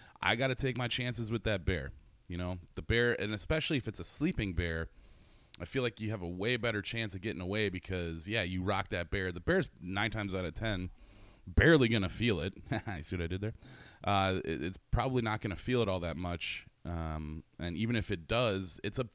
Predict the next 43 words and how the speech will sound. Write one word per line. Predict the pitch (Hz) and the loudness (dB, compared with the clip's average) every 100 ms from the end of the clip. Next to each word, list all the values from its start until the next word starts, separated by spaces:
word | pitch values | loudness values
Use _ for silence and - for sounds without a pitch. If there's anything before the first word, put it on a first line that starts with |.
| - | -2
fucking | 247 - 110 | 0 0 -2
bear. | 90 147 104 | 0 0 0
It | 71 | -2
takes | - 123 | -4 -4
a | 104 | -4
minute | 110 127 | -2 -2
for | 101 | -4
those | 90 - | -4 -4
things | 98 | -6
to | 82 | -6
get | 78 82 | -4 -2
up. | 120 92 - - - - - - - - | 0 -2 -6 -20 -20 -20 -20 -20 -16 -8
And | 101 | -4
granted, | 101 131 135 135 - | 0 2 2 0 -2
yes, | 104 104 110 | 0 0 0
I | 98 | -2
know | 90 98 98 | -2 -2 -2
in | |
full | 87 - 101 | -4 -2 -2
stride | - - 101 95 | -2 0 2 2
that, | 92 - | 0 -4
that | 85 | -6
fucker | - 90 92 | -4 -4 -4
could | 85 92 | -6 -4
probably | 98 90 | -2 -2
chase | - 95 90 | -2 -4 -4
me | 92 | -6
down. | 90 87 87 85 87 - - - | -4 -4 -4 -6 -10 -14 -20 -14
I | - | -8
know | 82 95 | -2 -2
it | 95 | -2
can | 95 | -4
climb | 87 95 87 | -2 -2 -2
trees | 87 98 95 92 87 | -4 -2 0 0 -2
and | |
everything, | 87 87 82 95 87 87 | -4 -4 -4 -4 -4 -2
but, | 90 85 82 | 0 0 -2
uh, | 78 76 76 - - - - | -4 -4 -6 -12 -18 -18 2
but | 139 | 2
I | 147 | 2
feel | - 180 | 0 0
like | 156 117 - | 2 0 -4
I'd, | 113 101 | -6 -6